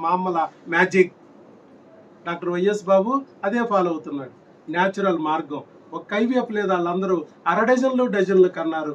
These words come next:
ఒక ఆపరేషన్ లేదు, వాళ్ళందరూ చక్కగా పిల్లల్ని కన్నారు. సరైన ఆహారము, సరైన విహారము, భార్యాభర్తల మధ్య అనురాగము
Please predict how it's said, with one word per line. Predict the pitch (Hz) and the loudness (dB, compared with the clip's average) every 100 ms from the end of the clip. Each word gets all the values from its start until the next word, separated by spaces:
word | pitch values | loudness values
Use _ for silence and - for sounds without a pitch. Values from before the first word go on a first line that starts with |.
| - - 165 | -10 -16 -14
ఒక | 156 160 170 | -4 0 0
ఆపరేషన్ | 185 190 175 160 156 | 0 -2 -2 -4 -2
లేదు, | 151 139 | -4 -4
వాళ్ళందరూ | 139 143 147 143 127 - - - - | -6 -6 -6 -8 -12 -14 -20 -20 -14
చక్కగా | 165 - 175 156 147 - - - - | -14 -10 -6 -4 -6 -8 -16 -20 -10
పిల్లల్ని | 175 170 170 165 160 | -4 0 0 -2 -4
కన్నారు. | 156 170 175 170 165 147 151 | -2 0 2 0 -2 -4 -6
సరైన | 160 170 156 165 | -6 -4 -2 -4
ఆహారము, | 170 165 156 151 135 - - - - - - - - | -2 -4 -4 -6 -8 -14 -20 -20 -20 -20 -20 -20 -12
సరైన | 160 175 170 156 156 | -4 0 0 0 -4
విహారము, | 147 180 175 165 151 139 - - - - 151 | 0 2 2 0 -4 -6 -12 -20 -20 -10 -2
భార్యాభర్తల | 165 185 185 175 156 175 165 | 0 2 2 0 -4 -4 -4
మధ్య | 165 170 156 | -4 -2 0
అనురాగము | 180 202 208 202 196 180 | 2 6 6 6 4 2